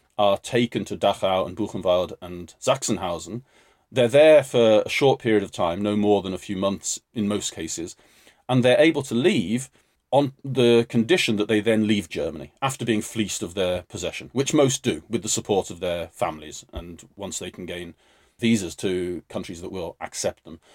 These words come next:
So the regular concentration camp system doesn't really intersect with what we think of as the Holocaust until much later in the war. The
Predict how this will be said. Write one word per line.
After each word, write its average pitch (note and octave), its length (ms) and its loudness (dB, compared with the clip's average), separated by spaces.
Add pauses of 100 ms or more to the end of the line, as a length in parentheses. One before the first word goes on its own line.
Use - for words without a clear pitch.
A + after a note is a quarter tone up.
(100)
So D3 220 2
the C#3+ 100 2
regular E3+ 460 2
concentration C#3+ 680 -2
camp - 220 -6
system F2 360 -8
doesn't C#3 360 0
really A#2+ 400 2
intersect A2+ 720 0
with G2 420 -2 (560)
what A2+ 140 0
we A2+ 60 -2
think G#2+ 220 -2
of F#2+ 80 -8
as F#2 80 -12
the - 80 -10
Holocaust A2+ 720 -2 (300)
until A2 680 2
much A2+ 380 -2
later A2 280 0
in F#2+ 140 -8
the F2+ 80 -10
war. D#2+ 360 -6 (420)
The C3 480 4